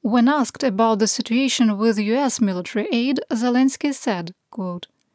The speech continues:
"We are relying on Congress. I hope the decision will be positive. If not, I don't really understand what the world we live in is turning into.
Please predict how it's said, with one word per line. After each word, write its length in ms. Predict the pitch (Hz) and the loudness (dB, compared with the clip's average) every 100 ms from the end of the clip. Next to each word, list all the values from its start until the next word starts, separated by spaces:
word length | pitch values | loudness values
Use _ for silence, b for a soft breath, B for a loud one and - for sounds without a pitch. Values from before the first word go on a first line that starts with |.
| _ _ - | _ _ -6
"We 320 | 214 330 330 | 2 4 4
are 180 | 254 240 | 4 4
relying 500 | 269 240 185 185 185 | 2 2 0 0 0
on 160 | 190 | -2
Congress. 640 | - 202 175 190 190 - - _ - | -2 -2 -2 -4 -8 -10 -12 _ -4
I 120 | 226 190 | -4 0
hope 200 | 240 202 | 0 0
the 180 | 226 185 | -2 -4
decision 460 | 202 330 302 208 185 | -2 0 2 2 0
will 160 | 175 | -4
be 140 | 175 214 | -6 -4
positive. 560 | - 294 185 - 196 - _ _ _ - | 0 0 0 -4 -10 -10 _ _ _ -4
If 220 | 226 - | 0 2
not, 340 | 208 226 269 - _ | 2 0 -4 -8 _
I 180 | - 220 | -2 0
don't 380 | 180 214 302 - | 0 0 0 0
really 220 | 269 220 | 0 2
understand 680 | 208 190 196 - 277 240 180 - | 0 0 -2 0 0 0 -4 -6
what 340 | 233 330 320 | 0 0 2
the 120 | 339 302 | 2 2
world 200 | 254 196 | 2 0
we 160 | 185 185 | -2 -4
live 320 | 202 294 220 | -2 0 0
in 260 | 220 233 - | 2 2 0
is 200 | 302 - | -4 -4
turning 420 | - 202 180 180 | -4 -2 -2 -4
into. 500 | 254 180 175 202 180 | -4 -4 -4 -6 -8